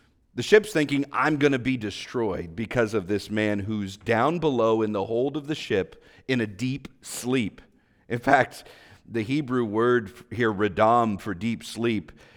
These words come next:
is this really deep, stupefied snore of a sleep. He's like a baby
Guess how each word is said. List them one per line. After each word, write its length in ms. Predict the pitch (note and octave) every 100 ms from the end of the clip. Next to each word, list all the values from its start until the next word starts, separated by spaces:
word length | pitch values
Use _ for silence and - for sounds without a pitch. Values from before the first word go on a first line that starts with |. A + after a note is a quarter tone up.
| -
is 420 | B2+ B2 G2 - - - -
this 420 | C3 A#2 A#2+ -
really 580 | F#2+ F#2 A2 D3+ D#3+ D3
deep, 400 | A#2 A2 B2 G#2
stupefied 1000 | - - - D#3 D3 C#3 C3 A#2+ A#2+ G2
snore 680 | - - A2 F2+ E2+ D#2+ - _ _
of 140 | G#2 F#2
a 60 |
sleep. 460 | - G2+ F#2 - - _ _ _ _ _ _
He's 280 | A2+ C#3 E3
like 200 | E3 D#3
a 40 | C#3+
baby 580 | C3+ E3+ D#3+ A2+ G2